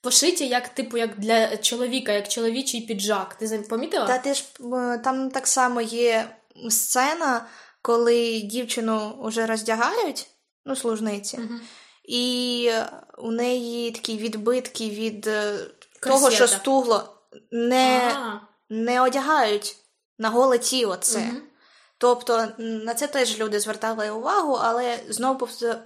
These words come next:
Speaker 2: повторюю, ніхто тут не говорив про достовірність, е, про те, що там це історія, були такі люди. Сам режисер каже, ніяких Бріджертонів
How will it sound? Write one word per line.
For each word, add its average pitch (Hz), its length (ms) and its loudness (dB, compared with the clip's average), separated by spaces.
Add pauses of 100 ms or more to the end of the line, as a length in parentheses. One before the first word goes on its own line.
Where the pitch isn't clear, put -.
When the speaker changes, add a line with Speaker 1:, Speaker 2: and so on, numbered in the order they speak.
Speaker 2:
повторюю, 214 480 -2 (300)
ніхто 277 500 0 (140)
тут 311 240 -8
не 262 100 -4
говорив 226 440 0
про 214 160 -4
достовірність, 320 1000 -4 (480)
е, 214 180 -2
про 226 400 -2
те, 240 220 0
що 240 140 -2
там 214 240 0
це 226 180 2
історія, 285 720 2
були 233 280 0
такі 226 260 -4
люди. 269 360 0
Сам 269 180 2
режисер 262 420 0
каже, 220 200 -2
ніяких 233 320 -4
Бріджертонів 269 720 0